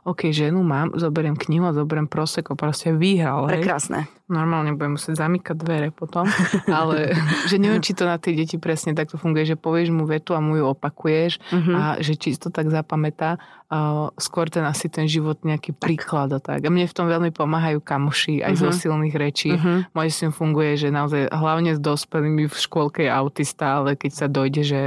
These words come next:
Speaker 1: medzi dospelkov, tak je to super a snažia sa, že napríklad, čo viem, že jeden kolega,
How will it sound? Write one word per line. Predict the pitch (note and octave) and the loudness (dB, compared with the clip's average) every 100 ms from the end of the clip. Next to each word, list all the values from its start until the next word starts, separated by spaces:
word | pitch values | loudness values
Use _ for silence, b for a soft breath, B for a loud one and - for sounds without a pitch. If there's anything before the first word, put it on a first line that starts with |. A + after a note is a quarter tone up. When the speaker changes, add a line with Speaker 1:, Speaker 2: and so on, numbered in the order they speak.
| C3+ C3+ | 0 0
Speaker 1:
medzi | C#3+ C#3 D3+ | 0 0 -2
dospelkov, | D3 C#3 - C#3+ D3 C#3+ | 0 -2 -2 -4 -4 -4
tak | C3+ | -2
je | C3 | -2
to | D3 | -4
super | - - - C#3 | -6 -8 -4 0
a | C3 B2 B B | 0 -4 B B
snažia | - D#3+ D3+ D#3 | -4 -2 0 0
sa, | D3+ D3+ | 0 0
že | C#3+ D#3 | 0 0
napríklad, | C#3 D#3 C#3 | -2 -6 -8
čo | - D3+ | -4 0
viem, | C#3 | 2
že | D3+ C#3 | 2 2
jeden | D3 D3+ | 2 0
kolega, | - C#3+ D3 D3 C#3 | 2 0 0 0 0